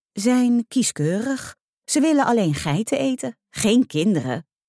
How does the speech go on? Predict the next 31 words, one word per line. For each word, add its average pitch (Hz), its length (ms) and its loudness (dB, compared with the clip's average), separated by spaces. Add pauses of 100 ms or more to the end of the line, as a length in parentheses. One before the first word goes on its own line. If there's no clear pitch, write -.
(140)
De 220 160 0
trol 269 320 2
onder 285 180 4
je 226 120 2
bed 220 500 -2
is - 160 -4
naar 294 200 4
het 294 120 -2
platteland 294 500 0
gegaan 180 460 -2
om 277 100 4
een 285 160 4
heerlijke 147 420 -2
geit 392 340 -2
te 285 100 -2
vangen." 156 460 -2 (960)
Magnus 175 520 -6
keek 185 220 -8
me 160 120 -4
aan 180 200 -6
met 147 140 -8
grote 202 560 -6
ogen 165 400 -8 (140)
en 156 220 -2
open 190 320 -2
mond. 131 360 -6 (560)
"Zie 370 320 0
je 415 80 4
wel," 220 280 2
zei 165 200 -2
Pop. - 340 -4